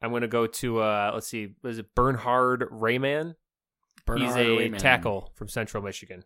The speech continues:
Speaker 2: Oh, all right. Go offensive line. Yeah, all right. Fair enough. They don't wanna go receiver yet.
Speaker 1: It's, it's not, it's not, like, I guess as Jerry, I probably should be doing something more flashy. But
Speaker 2: Nah.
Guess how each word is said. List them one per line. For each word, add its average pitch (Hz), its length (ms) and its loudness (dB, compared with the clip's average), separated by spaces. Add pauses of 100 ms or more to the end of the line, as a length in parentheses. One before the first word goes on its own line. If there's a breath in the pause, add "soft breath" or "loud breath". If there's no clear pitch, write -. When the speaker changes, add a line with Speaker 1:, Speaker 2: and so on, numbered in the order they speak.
Speaker 2:
Oh, 330 320 -8 (100)
all 190 80 -12
right. 370 220 -12 (260)
Go 107 140 -10
offensive - 400 -10
line. 269 200 -14
Yeah, 220 180 -12
all 196 60 -20 (160)
right. 330 100 -20 (120)
Fair 185 120 -16
enough. 247 260 -16 (540 soft breath)
They 117 80 -8
don't 120 120 -4
wanna 113 140 -2
go 110 80 0
receiver 98 560 -2
yet. 98 140 -4
Speaker 1:
It's, - 260 -4
it's 160 220 0
not, 151 320 2
it's 147 180 -4
not, 143 300 0 (200)
like, 127 280 -2 (400)
I 135 100 0
guess 165 220 2
as 135 240 2
Jerry, 120 420 2
I 113 60 2
probably 113 420 0
should 110 260 -6
be 107 180 -6
doing 110 260 -4
something 113 260 -8
more 107 160 -4
flashy. 110 600 -2
But 107 80 -12
Speaker 2:
Nah. 104 260 2